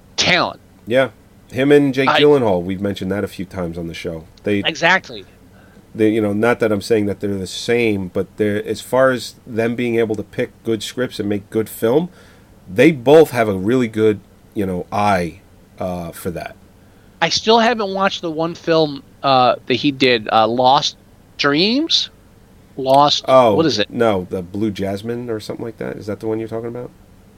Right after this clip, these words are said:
Speaker 1: No, Blue Jasmine
Speaker 2: Are you,
Speaker 1: is a
Speaker 2: oh, who,
Speaker 1: different film.
Speaker 2: which actor are you talking about?
Speaker 1: Gosling.
Speaker 2: Gosling. It doesn't sound familiar. I still haven't, he did a film called Blue Jasmine, I think, that,
Speaker 1: No,
Speaker 2: uh,
Speaker 1: that's,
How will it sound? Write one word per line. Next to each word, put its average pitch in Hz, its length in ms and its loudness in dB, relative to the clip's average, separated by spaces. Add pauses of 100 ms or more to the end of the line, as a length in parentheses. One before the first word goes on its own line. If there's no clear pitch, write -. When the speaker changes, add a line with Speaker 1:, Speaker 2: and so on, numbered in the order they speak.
Speaker 1:
No, 185 160 4
Blue 117 220 2
Jasmine 151 340 6
Speaker 2:
Are - 40 -
you, 160 60 6
Speaker 1:
is - 40 2
a 143 40 4
Speaker 2:
oh, 131 60 6
who, 139 100 6
Speaker 1:
different 135 200 2
film. 123 120 -2
Speaker 2:
which 147 140 4
actor 113 360 4
are - 20 -4
you 90 100 -6
talking 82 300 -10
about? 76 240 -16 (540)
Speaker 1:
Gosling. 151 480 2 (220)
Speaker 2:
Gosling. 85 460 -6 (3250)
It 113 80 -8
doesn't 160 180 0
sound 160 220 -4
familiar. 143 300 -6
I 156 200 6
still 180 180 2
haven't, 127 320 4
he 147 160 -2
did 190 160 4
a - 20 0
film 147 220 0
called 104 260 -2
Blue 110 200 -2
Jasmine, 95 440 -2
I 78 80 -10
think, 80 360 -14 (720)
that, 92 260 -2
Speaker 1:
No, 196 120 0
Speaker 2:
uh, - 220 -2
Speaker 1:
that's, - 240 -14